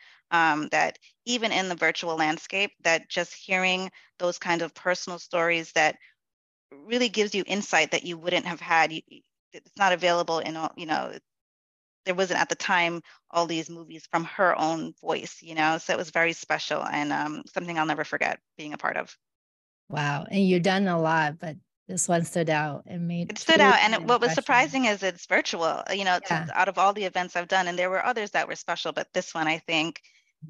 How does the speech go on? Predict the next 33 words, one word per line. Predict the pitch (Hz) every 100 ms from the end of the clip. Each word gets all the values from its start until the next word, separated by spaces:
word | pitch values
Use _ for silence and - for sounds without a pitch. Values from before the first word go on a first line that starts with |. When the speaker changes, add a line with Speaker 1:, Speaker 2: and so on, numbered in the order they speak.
| 147 - -
Speaker 1:
because, | 208 214 - 202
and | 180 196
it |
just | - -
goes | 240 233
to | 190
show, | - 214 175 156
you | 160
know, | 156 156
if | - -
you | 196
have | 185 180 175 175 165 - _ _ _ -
an | 185 -
impactful | 208 196 185 170 - 175 156
speaker | - 175 - 135 143 180 _ _ _ -
that | 165 -
can | - 175 165 156 - _
connect | 214 180 175 - - -
with | 170 -
your | 156 143
audience | 165 170 151 156 156 -
on | 156
a | 151
deeper | 156 147 160
level, | 156 151 160 175 202 - - _ _ _ _
you | 202
don't | 196 196 175
need | 180 180
all | - 160
the | 156
bells | 151 151
and | 151
whistles. | 147 - 143 151 -